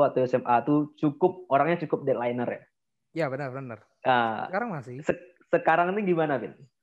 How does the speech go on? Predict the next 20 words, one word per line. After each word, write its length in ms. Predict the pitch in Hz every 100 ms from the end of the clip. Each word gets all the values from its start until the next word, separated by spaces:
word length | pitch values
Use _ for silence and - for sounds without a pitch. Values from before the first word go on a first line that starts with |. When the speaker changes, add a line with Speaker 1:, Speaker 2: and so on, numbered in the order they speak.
| _
Speaker 2:
Sekarang 240 | - 147 220
masih. 520 | 143 - 113 117 143 _ _ _ _ _ _ _ _ _
Speaker 1:
Sekarang 360 | - 180 226 240
masih, 260 | 240 208 127
Vin? 160 | 95 -
Speaker 2:
Sekarang 260 | _ 135 185
Speaker 1:
Serius, 260 | 185 196 135
Speaker 2:
masih. 120 | 117
Speaker 1:
ya? 140 | 123 _ _ _ -
Speaker 2:
Karena 220 | 160 233
kayak 260 | 226 185 170
gimana 300 | 170 208 160
ya, 280 | 127 127 - - _
kalau 180 | - 156
misalnya 240 | 156 170
lo 120 | 170 170
ngerjain 420 | 170 160 165 165
sesuatu 320 | 165 160 160
di 120 | 160
akhir-akhir 460 | 156 147 156 151